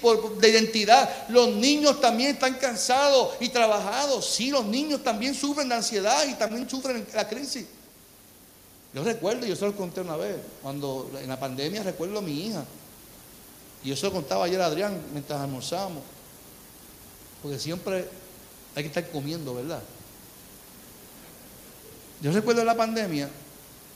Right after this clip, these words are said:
cuando mi hija salió por primera vez, mi hija tenía sie-,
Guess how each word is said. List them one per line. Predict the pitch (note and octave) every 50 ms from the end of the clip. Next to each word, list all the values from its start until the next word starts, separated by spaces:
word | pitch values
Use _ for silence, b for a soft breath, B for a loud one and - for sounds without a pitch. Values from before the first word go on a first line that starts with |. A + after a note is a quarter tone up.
| - - - - - - - - - - - - -
cuando | D3 C#3+ C#3+ C#3+ D3 C#3+ C#3
mi | C#3+ C#3 D3
hija | F#3 A3
salió | G#3 G#3+ G#3 G#3+ G#3
por | G3 F3+ -
primera | E3 D#3+ E3+ F#3+ G3+ G3
vez, | F#3+ F3 C#3 C3 - - - - - - - - -
mi | C#3+
hija | C3 D3+
tenía | D#3+ F3+ E3+ E3+ F3+ G3 F#3 F#3 F#3 F3+ D#3+ C#3+ - - - - - - - - - - - - - - - - - - - - - -
sie-, | - - - C#3+ D3